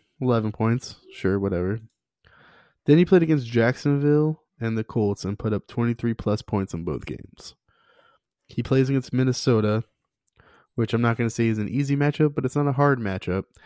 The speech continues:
They have their own Q B situation where their offense might not be on the field very long, even though I did pick Nick Mullins to be my replacement player. Jake Browning, if we're thinking about heroes,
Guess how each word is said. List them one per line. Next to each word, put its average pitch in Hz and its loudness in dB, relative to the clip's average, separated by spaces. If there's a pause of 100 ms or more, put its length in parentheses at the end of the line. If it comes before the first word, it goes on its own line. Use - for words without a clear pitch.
(280)
They 127 2
have 139 6
their 135 2
own 143 0
Q 113 0
B 104 0
situation 101 -4
where 101 0
their 107 0
offense 110 2
might 107 -2
not 104 -2
be 104 -2
on 104 -2
the 92 -4
field 135 0
very 90 -4
long, 90 -4 (140)
even 113 0
though 113 2
I 107 2
did 107 -2
pick 110 -6
Nick 104 -4
Mullins 95 -2
to 90 -10
be 92 -6
my 90 -8
replacement 80 -12
player. 92 -8 (1500)
Jake 139 6
Browning, 131 2 (640)
if 135 0
we're 135 10
thinking 185 6
about 165 4
heroes, 110 0